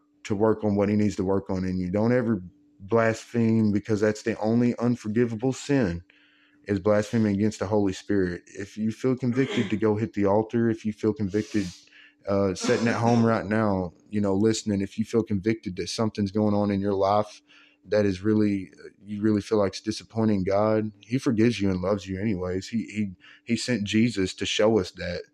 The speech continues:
and we all have to leave it at the cross. But we're, uh, uh, his mercies are new every day. Second Corinthians five seventeen says that, "Therefore, if a man be living in Christ,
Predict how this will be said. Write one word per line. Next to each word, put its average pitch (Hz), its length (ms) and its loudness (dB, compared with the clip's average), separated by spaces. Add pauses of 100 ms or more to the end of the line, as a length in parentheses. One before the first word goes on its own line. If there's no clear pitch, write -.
(400)
and 98 160 0
we 110 120 4
all 110 260 6
have 110 200 -2
to 113 60 -2
leave 110 280 2
it 107 60 0
at 107 140 0
the - 80 -10
cross. - 600 -6 (580)
But 107 160 2 (100)
we're, 107 480 0
uh, 110 200 -6
uh, 110 40 0 (220)
his 120 240 -2
mercies 120 480 2
are 98 120 2
new 113 280 4
every 101 300 2
day. 95 560 -2
Second 120 420 -4
Corinthians 117 440 0
five 107 260 0
seventeen 104 680 0
says 98 320 -2
that, 90 240 -4
"Therefore, 113 400 0
if 104 100 -6
a 92 60 -8
man 101 320 2
be 101 100 2
living 98 300 2
in 92 140 -6
Christ, 101 520 -2